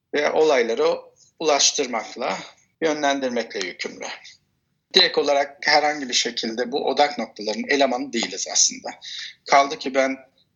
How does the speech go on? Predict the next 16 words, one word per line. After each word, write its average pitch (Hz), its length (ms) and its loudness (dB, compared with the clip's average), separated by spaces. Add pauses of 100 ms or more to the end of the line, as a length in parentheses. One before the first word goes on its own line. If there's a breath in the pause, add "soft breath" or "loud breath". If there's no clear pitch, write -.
(120)
aslında 117 840 2
temelde 107 560 -2
Erciyes 123 640 2
Üniversitesi 98 680 0
Fen 131 160 0
Fakültesi - 420 0
Astronomi 131 400 2
ve 131 120 -4
Uzay 147 320 4
Bilimleri'nin 98 420 -8
öğretim 101 460 -6
üyesiyim. - 580 0 (600)
Ama 131 340 2
bu 165 120 0
görev 139 280 2
için 120 380 -2